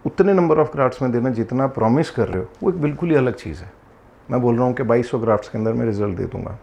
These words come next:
अब बाईस सौ के बाईस सौ ग्राफ्ट्स में प्लस माइनस दस या पन्द्रह ग्राफ्ट्स में दे रहा हूँ, that is something legible। उससे क्या है कि आपके डोनर एरिया पे impact नहीं आ रहा।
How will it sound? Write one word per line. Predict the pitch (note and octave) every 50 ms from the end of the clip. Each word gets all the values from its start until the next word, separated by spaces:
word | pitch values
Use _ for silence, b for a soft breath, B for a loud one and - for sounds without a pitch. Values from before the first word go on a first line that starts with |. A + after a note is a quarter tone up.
| - -
अब | - F#2+ G2+
बाईस | G#2+ A2+ A#2+ C3+ B2+ -
सौ | D3 C3
के | - C#3+
बाईस | B2 A2 A2+ A2+ A2+ -
सौ | - B2+
ग्राफ्ट्स | A#2 A2 G2 F#2+ - - -
में | G#2+ A2+ E3
प्लस | - - B2+ C3 - A#2+
माइनस | A#2 B2 B2 A#2+ A#2 - -
दस | - B2 A#2+ A#2 - -
या | A#2 G#2
पन्द्रह | - G#2+ G2+ G#2+ A2 G2+
ग्राफ्ट्स | F#2+ F#2 G2 A2 - - - -
में | C3+ A#2+
दे | G#2+ A2+ G#2+ A#2
रहा | A#2+ B2
हूँ, | A#2 G#2+ A#2 - - - -
that | G#2 G#2 - - E3
is | D3 -
something | D3 C#3 B2+ C#3+ C3+ A2+ F#2+ F2
legible। | G#2+ F2+ - G#2+ G#2+
उससे | A#2 - - - D3
क्या | - - D3
है | D3+ D3
कि | D#3+
आपके | F3 - - D#3
डोनर | C3+ A2+ A2+ G#2+ A#2+ C3+ C3 B2+
एरिया | A#2 G#2+ G#2 G#2
पे | F#2 - G2
impact | F2+ E2+ - - - - -
नहीं | - -
आ |
रहा। | - - - -